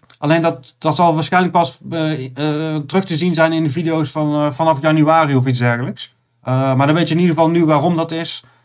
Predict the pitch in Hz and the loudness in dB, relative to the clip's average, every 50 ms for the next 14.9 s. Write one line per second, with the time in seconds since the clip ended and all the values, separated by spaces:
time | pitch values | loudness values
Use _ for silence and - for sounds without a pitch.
0 | _ _ _ - 143 139 139 139 139 139 143 139 143 143 139 139 139 139 139 139 | _ _ _ -6 -4 -4 -2 -2 -2 -2 0 0 0 0 0 0 0 -2 -2 -4
1 | 131 127 - - - _ _ _ _ _ - 156 160 170 156 170 156 - - 180 | -6 -6 -10 -14 -18 _ _ _ _ _ 0 0 2 2 2 0 -4 -6 -4 -4
2 | 165 143 135 160 151 151 147 147 151 135 - - 190 - 143 156 160 127 147 165 | -4 -2 0 2 2 2 2 2 0 0 2 0 0 0 0 -4 -6 -2 2 2
3 | 160 156 - - - 156 147 147 143 131 139 127 127 151 147 143 135 147 151 151 | 2 2 0 -2 0 0 0 0 0 -2 -4 -4 -2 -2 -2 -2 0 0 0 0
4 | 147 - - 143 - - 202 190 - 131 131 156 156 143 135 123 147 143 135 139 | -2 -4 -6 -6 -4 -4 -6 -6 -6 -6 -2 -2 0 0 0 0 0 0 0 0
5 | 139 135 135 135 147 139 131 127 151 143 147 147 143 135 127 139 160 151 151 147 | 0 0 -2 -2 -2 -4 -2 -2 -2 0 0 0 0 0 0 0 2 2 2 2
6 | 131 131 147 147 151 156 156 151 151 147 147 139 131 123 135 135 135 131 127 123 | 2 2 2 2 4 4 2 2 2 0 -2 -2 -2 -2 -2 -2 -2 -4 -6 -8
7 | - _ _ _ - 143 139 139 139 139 135 127 156 139 127 127 123 156 151 127 | -14 _ _ _ -6 -2 -2 -2 0 0 0 -2 -2 -4 -4 -6 -6 -6 -6 -6
8 | - _ _ _ _ _ 151 156 151 143 139 139 143 143 143 143 143 139 143 143 | -10 _ _ _ _ _ -4 -4 -4 -2 -4 -6 -6 -6 -6 -6 -4 -4 -4 -4
9 | 143 143 143 139 135 143 165 160 156 151 151 147 - - 170 170 170 160 160 160 | -4 -2 -2 -2 -2 0 -2 -2 -2 -2 -4 -4 -4 -4 -6 -4 -4 -4 -2 -2
10 | 156 156 160 160 156 - - _ _ 156 170 180 185 180 180 190 185 - 151 156 | -2 0 -2 -2 -4 -6 -12 _ _ -2 0 0 0 0 0 -2 -2 -2 -4 -4
11 | 151 - 165 160 147 147 160 147 139 143 151 160 175 175 170 135 - - 185 160 | -4 -4 -4 -4 -4 -4 -6 -6 -4 0 0 0 0 0 -4 -10 -10 -8 -6 -4
12 | 165 165 160 160 156 - - - _ _ - - _ _ _ _ _ _ 139 139 | -2 -2 -2 -4 -6 -8 -12 -18 _ _ -20 -20 _ _ _ _ _ _ -6 -4
13 | 139 143 139 139 135 139 131 147 151 151 185 175 - 175 156 131 - 151 170 156 | -2 0 0 0 0 -2 -2 -2 -2 0 0 0 0 0 -2 -2 -2 -2 0 0
14 | 147 127 - - 151 156 147 131 127 185 175 170 180 202 - - - | 0 0 0 2 2 2 2 2 2 2 2 2 2 0 -6 -10 -18